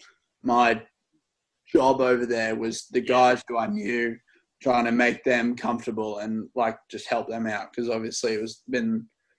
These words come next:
Speaker 1: one of the
Speaker 2: Incredibly
Speaker 1: toughest
Speaker 2: tough.
Speaker 1: weeks in Australian cricket for those guys as well.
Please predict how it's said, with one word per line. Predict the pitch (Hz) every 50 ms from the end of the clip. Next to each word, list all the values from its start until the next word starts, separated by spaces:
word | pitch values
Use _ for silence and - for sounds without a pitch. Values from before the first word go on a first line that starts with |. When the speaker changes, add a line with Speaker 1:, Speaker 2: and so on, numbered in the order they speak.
| _ _ _
Speaker 1:
one | - 127
of | 120 117
the | 117
Speaker 2:
Incredibly | 110 - 131 123 - 127 107
Speaker 1:
toughest | 98 92
Speaker 2:
tough. | 90 -
Speaker 1:
weeks | 113 110 110 - _
in | 110 107
Australian | 107 - - 117 110 107 107 - 104 110
cricket | - - 113 113 113 107 - -
for | - 113
those | 110 107 104 113 110 110 -
guys | - 107 104 107 101 107
as | 107 107 110
well. | 110 107 110 107 -